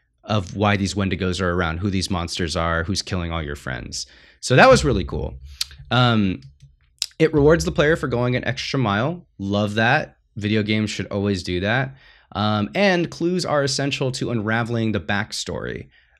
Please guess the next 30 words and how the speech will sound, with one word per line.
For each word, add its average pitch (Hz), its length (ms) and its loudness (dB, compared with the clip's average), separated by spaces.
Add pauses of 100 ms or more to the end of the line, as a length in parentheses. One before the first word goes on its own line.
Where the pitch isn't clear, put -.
of 90 220 -4
the 98 80 -4
game. 78 340 -6 (320)
So 104 560 2
I, 120 160 4
I 123 160 0
appreciate 143 720 2
the 117 180 2
designers. 117 360 2
Like, 117 120 -2
I 131 120 0
feel 160 180 0
like 165 160 0
you 139 80 -2
can 135 140 0
take 131 260 0
only 123 240 2
the 110 80 0
primary 113 500 0
path 110 340 -4
through 104 460 0 (320)
and 101 140 -2
just 101 160 -2
rush 107 340 0
through 110 380 0 (100)
and 110 140 0
basically 110 400 0
not 104 320 2
know 101 240 2
anything 80 580 -8